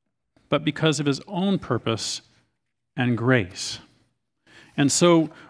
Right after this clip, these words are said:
we are not ashamed of the gospel because it is the power of salvation from death into life. We are not ashamed of the gospel because it is the gift God has given us, and there is nothing we could do to deserve God's grace or his favor,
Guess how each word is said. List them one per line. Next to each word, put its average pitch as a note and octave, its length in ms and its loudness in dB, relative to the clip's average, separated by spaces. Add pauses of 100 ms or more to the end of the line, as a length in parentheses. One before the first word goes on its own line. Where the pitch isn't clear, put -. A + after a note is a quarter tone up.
we G3 220 4
are E3 260 4 (180)
not F3+ 260 4
ashamed E3+ 340 2
of C#3 40 -4
the D3 60 0
gospel D3 560 -2
because C3 320 0
it D#3+ 60 0
is C3+ 80 -2
the C3+ 80 -12
power F#3+ 500 2
of F#3 80 -2
salvation F3+ 680 2
from D3+ 220 0
death F3+ 340 2
into D#3 240 -2
life. F3+ 440 4
We F3 200 4
are E3+ 240 4 (340)
not G#3 220 8
ashamed G3+ 320 2
of D3+ 40 -2
the D#3+ 60 4
gospel E3+ 420 4
because E3 300 2
it D3+ 60 2
is C3 80 0
the C#3+ 80 2
gift E3 420 0
God E3+ 240 4
has C#3 180 2
given E3+ 300 4
us, E3 240 0 (240)
and E3 260 4
there F3 140 4
is E3+ 160 2
nothing E3+ 720 2 (220)
we F3 100 4
could E3 180 0
do D3+ 200 6
to D#3 100 0
deserve C#3+ 560 2
God's C#3+ 300 0
grace C3+ 760 -2 (3000)
or C3 160 2
his D#3 220 0
favor, G#2+ 440 -2